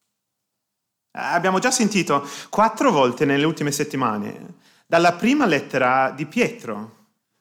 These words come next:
alla chiese, alle chiese di Turchia nel primo secolo, che aveva cominciato a soffrire per Cristo. Eh, la loro situazione, situazione era molto fragile.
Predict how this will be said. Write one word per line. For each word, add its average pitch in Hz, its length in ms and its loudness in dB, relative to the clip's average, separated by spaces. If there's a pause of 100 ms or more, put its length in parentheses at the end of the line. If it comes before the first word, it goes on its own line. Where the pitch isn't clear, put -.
(180)
alla 147 500 -4
chiese, 214 600 -2
alle 165 260 2
chiese 233 300 0
di 185 120 0
Turchia 113 520 -4
nel 123 160 -2
primo 208 240 -2
secolo, 104 680 -14 (840)
che 185 140 0
aveva 220 260 2
cominciato 165 560 -2
a 156 160 -2
soffrire 160 640 -6
per 135 220 -14
Cristo. - 640 -14 (1300)
Eh, 160 160 -6
la 165 120 4
loro 233 220 2
situazione, 143 800 -2 (240)
situazione 135 580 -6
era 127 120 -2
molto 202 300 -2
fragile. 101 680 -8